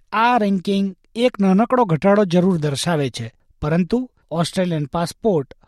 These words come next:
હજુ પણ નિર્વિવાદપણે વિશ્વના સૌથી શક્તિશાળી પાસપોર્ટોમાંનો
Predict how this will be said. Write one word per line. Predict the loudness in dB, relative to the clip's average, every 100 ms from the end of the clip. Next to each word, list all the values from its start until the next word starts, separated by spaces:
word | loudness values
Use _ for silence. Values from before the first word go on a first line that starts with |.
| -2
હજુ | 2 2
પણ | 2 0 -2 -8 -12 2
નિર્વિવાદપણે | 4 6 6 4 2 0 -2 -4 -4 -8 -16 _ _ _ -4
વિશ્વના | -2 0 2 2 2
સૌથી | 0 0 0 0 0
શક્તિશાળી | 0 -4 -4 -2 0 0 -2
પાસપોર્ટોમાંનો | -2 -4 -6 -6 -6 -4 -4 -2 -2 -4